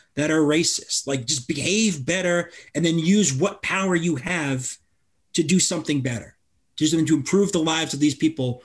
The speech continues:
who are making this art for you. 'Cause I'm gonna tell you right now, while there's a lot of, you know, a lot of stuff about great art coming from pain, I can tell you that a lot of great art comes from joy. And I think we would love to have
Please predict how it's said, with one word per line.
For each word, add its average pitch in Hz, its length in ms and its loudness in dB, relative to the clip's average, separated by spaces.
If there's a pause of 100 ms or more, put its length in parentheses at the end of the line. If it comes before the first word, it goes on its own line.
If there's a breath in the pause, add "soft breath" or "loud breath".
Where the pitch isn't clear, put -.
(240 loud breath)
who 156 80 4
are 151 40 4
making 147 280 2
this 131 120 2
art 135 160 -2
for 120 100 -6
you. 104 60 -4
'Cause - 120 -4
I'm 175 160 2
gonna 196 140 4
tell 190 140 0
you 175 160 4
right 160 200 0
now, 135 300 -2 (180 loud breath)
while 147 180 2
there's 147 140 2
a 143 40 0
lot 143 220 0
of, 147 260 -2 (220)
you 151 160 2
know, 143 300 0 (280)
a 143 60 -6
lot 160 180 2
of 156 60 -2
stuff 160 160 -2
about 156 240 0
great 147 240 2
art 151 240 -2
coming 156 240 0
from 147 220 0
pain, 185 420 0 (160 loud breath)
I - 80 -2
can 170 140 2
tell 185 160 2
you 202 140 4
that 170 300 -2
a 156 120 2
lot 185 260 4
of 196 80 0
great 196 160 2
art 180 180 2
comes 180 200 0
from 165 120 0
joy. 127 340 -2 (840)
And 131 120 0
I 147 80 0
think 156 180 -2
we 170 140 4
would 160 140 4
love 175 460 4
to 160 100 0
have 151 260 -2